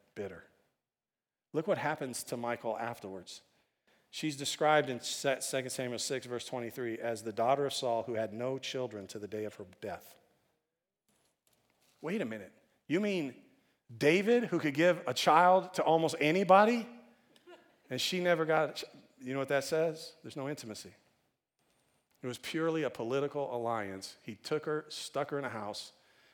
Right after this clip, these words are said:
and used her to be able to unite the kingdom and never shared any time with her. He was too busy sharing time with everybody else and all his other kids.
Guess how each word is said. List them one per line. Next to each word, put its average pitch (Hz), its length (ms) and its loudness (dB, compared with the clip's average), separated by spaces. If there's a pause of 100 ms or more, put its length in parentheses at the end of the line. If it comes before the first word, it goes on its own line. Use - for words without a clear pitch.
and 110 140 -10
used 131 280 -2
her 113 100 -6
to 107 60 -10
be 107 60 -6
able 107 80 -2
to 104 80 -6
unite 117 300 -6
the 120 80 -8
kingdom 101 420 -8 (500)
and 101 120 -14
never 120 260 -4
shared 110 240 -6
any 104 160 -8
time 101 260 -12
with 87 100 -18
her. 87 100 -20 (560)
He 110 40 -8
was 101 120 -12
too 156 140 -4
busy 131 260 -4
sharing 123 280 -6
time 127 220 -4
with 110 100 -6
everybody 117 440 -2
else 113 180 -2
and 110 100 -8
all 113 120 -4
his 107 100 -8
other 113 160 -4
kids. - 380 -18